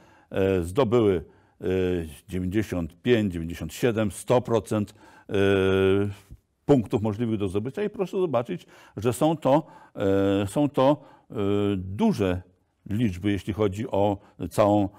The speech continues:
e, całą populację, która, e, brała udział w tym egzaminie, bo to jest, e, od jednego do dwóch procent wszystkich osób piszących. E, można, jeśli, e, ktoś chciałby głębszą analizę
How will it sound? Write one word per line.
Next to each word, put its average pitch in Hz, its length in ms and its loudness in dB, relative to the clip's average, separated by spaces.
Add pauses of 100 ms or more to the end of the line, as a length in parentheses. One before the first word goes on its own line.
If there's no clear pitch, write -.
(140)
e, 95 240 0
całą 107 220 2
populację, 95 460 -2
która, 90 320 -4 (320)
e, 95 220 -2
brała 92 340 4
udział 92 280 -4
w - 40 -6
tym 101 120 -4
egzaminie, 92 460 -2
bo 269 120 -4
to 208 120 -2
jest, 160 180 -2 (280)
e, 123 40 -10 (1000)
od 127 300 -2
jednego 117 440 2
do 101 100 4
dwóch 107 240 -4
procent 104 480 -6 (340)
wszystkich - 580 -6 (200)
osób 101 400 -2 (220)
piszących. - 680 -10 (580)
E, - 60 -12 (560)
można, 139 580 0
jeśli, 104 420 -8 (380)
e, - 40 -10 (300)
ktoś - 320 -6
chciałby 95 300 0
głębszą 113 300 -4
analizę 135 340 0